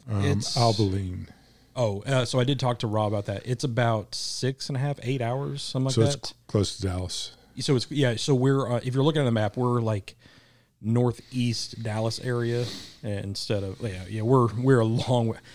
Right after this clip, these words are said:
Speaker 2: Texas is, like, big.
Speaker 1: Well, thank you for the insight.
Speaker 2: <laughs> I
Speaker 1: I
Speaker 2: mean,
Speaker 1: wasn't aware of that.
Speaker 2: <laughs> I mean, you can, it's, yeah, it's
Speaker 1: It's
Speaker 2: big.
Speaker 1: kinda like Rhode Island, but, but it's slightly
Speaker 2: Be
Speaker 1: larger.
Speaker 2: the exact opposite, yeah.
Speaker 1: Yeah.
Speaker 2: Um, yeah, so we got that, but I will be back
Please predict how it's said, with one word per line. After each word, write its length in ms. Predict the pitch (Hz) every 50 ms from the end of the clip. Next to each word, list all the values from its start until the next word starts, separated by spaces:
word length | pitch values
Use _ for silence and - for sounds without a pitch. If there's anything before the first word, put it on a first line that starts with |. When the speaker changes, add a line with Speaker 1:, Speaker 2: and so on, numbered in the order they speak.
| - - -
Speaker 2:
Texas 460 | - 196 175 - - 247 202 - -
is, 420 | - 135 123 113 101 98 - - 127
like, 320 | 123 113 92 95 - -
big. 340 | 117 104 101 92 87 85 - - _ - - - - -
Speaker 1:
Well, 120 | 139 127 101
thank 260 | - 110 107 90 -
you 80 | 104 92
for 120 | - 104
the 140 | 98 98 101
insight. 320 | 101 98 - - 113 123 - _
Speaker 2:
<laughs> 60 | -
I 40 | 170
Speaker 1:
I 40 | 147
Speaker 2:
mean, 140 | 120 123 - - 185
Speaker 1:
wasn't 260 | - 113 - 113 107
aware 240 | 104 101 104 113 123
of 100 | 131 135 -
that. 120 | 156 -
Speaker 2:
<laughs> 40 | -
I 100 | 196 180 - - -
mean, 200 | 190 160 147 143
you 160 | 160 170 156
can, 300 | - - - 214 185 156 - - - - - - - - _
it's, 220 | - 226 208 185 233
yeah, 400 | 226 202 196 202 170 127 95 92 123
it's 140 | 170 160
Speaker 1:
It's 100 | - 147
Speaker 2:
big. 80 | 156 139
Speaker 1:
kinda 160 | 127 135 127
like 180 | 120 117 110 110
Rhode 200 | 117 113 113 110
Island, 380 | 110 110 113 113 110 107 101 92
but, 120 | 98 101 95 107 - - -
but 120 | - 107
it's 120 | 101 95 -
slightly 280 | - 107 104 110 104 104
Speaker 2:
Be 40 | 101
Speaker 1:
larger. 180 | 104 160 160
Speaker 2:
the 100 | 143 151
exact 380 | 147 - 139 139 143 139 - 135
opposite, 400 | 131 123 117 113 - 104 95 107
yeah. 200 | 113 107 92 - -
Speaker 1:
Yeah. 100 | 104 90 - - - - - - _ - 135 117 107
Speaker 2:
Um, 140 | 95 92 101 - - _ _ _
yeah, 160 | 147 107 92
so 120 | 98 - 156
we 40 | 170
got 140 | 226 220 -
that, 180 | 147 139 139 120
but 140 | 127 127 - - - - - _ _ _ _ _ _ _ _ _ _ - -
I 80 | 143 131
will 320 | 123 123 143 147 147 139
be 140 | 123 120 117
back 440 | 113 113 110 113 104 - - -